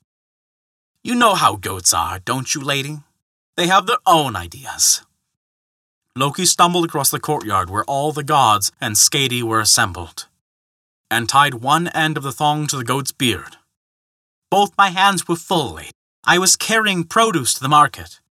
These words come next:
and so I tied the goat to a tegument." "A tegument?" said Skadi.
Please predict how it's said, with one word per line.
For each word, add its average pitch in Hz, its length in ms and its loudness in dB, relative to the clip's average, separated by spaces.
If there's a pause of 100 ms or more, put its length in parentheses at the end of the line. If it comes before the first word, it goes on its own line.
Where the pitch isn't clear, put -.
(420)
and 131 180 0
so 180 420 4
I 143 140 4
tied 190 420 2
the 165 80 0
goat 170 320 2 (100)
to 165 100 -2
a 160 60 -2
tegument." 110 580 -4 (1200)
"A 113 160 2 (320)
tegument?" 175 520 -2
said 190 260 4
Skadi. 196 540 -4